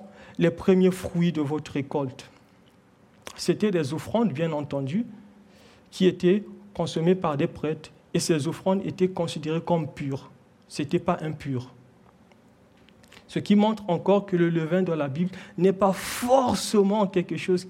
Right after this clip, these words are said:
qui est le mal, mais c'est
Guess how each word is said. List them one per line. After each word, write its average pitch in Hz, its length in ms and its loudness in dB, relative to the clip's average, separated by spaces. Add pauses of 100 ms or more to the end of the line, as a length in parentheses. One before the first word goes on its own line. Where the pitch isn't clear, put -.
qui 170 220 -10 (800)
est 202 120 6
le 170 140 0
mal, 147 440 0 (920)
mais 156 120 -2
c'est 151 320 -2